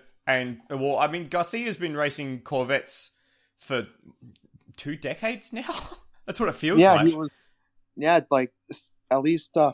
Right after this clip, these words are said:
Speaker 2: his first championship was with C-, Corvette with two thousand eight for imsa.
Speaker 1: Oh my
Speaker 2: He
Speaker 1: gosh.
Speaker 2: actually won Le Mans in two thousand eight with an Aston Martin. Um, so, and so he's Le, won Le Mans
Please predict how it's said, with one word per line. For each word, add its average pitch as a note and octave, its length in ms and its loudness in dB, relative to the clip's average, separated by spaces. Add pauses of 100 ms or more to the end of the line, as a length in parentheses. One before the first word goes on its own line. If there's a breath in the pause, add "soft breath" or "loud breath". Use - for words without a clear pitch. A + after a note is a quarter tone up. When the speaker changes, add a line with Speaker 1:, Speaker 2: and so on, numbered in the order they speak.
Speaker 2:
his C3+ 200 -4
first E3+ 280 -4
championship D3 760 -4
was A#2+ 300 -4 (460)
with C#3+ 140 0 (180)
C-, - 60 0 (120)
Corvette D3 440 4
with - 140 -14
two C3+ 120 -8
thousand B2+ 300 2
eight C#3 180 -4
for - 220 -10
imsa. C3 420 0 (140)
Speaker 1:
Oh A#2 100 -8
my A2 120 -6
Speaker 2:
He C#3+ 60 4
Speaker 1:
gosh. F#3 160 8
Speaker 2:
actually F3 260 -6
won F#3 220 -6
Le D3+ 120 -10
Mans D#3 220 -6
in B2 60 -8
two D#3+ 100 -10
thousand D3 320 -6
eight D3 200 -2
with B2+ 140 -14
an C3+ 180 -10
Aston C#3+ 400 2
Martin. A#2 380 0 (400)
Um, C3+ 340 -2 (460)
so, C3 340 0
and C3 220 0 (120)
so D3+ 140 4
he's D#3 220 0 (500)
Le, D3 180 2
won D#3+ 300 4
Le D3+ 100 4
Mans D3+ 340 4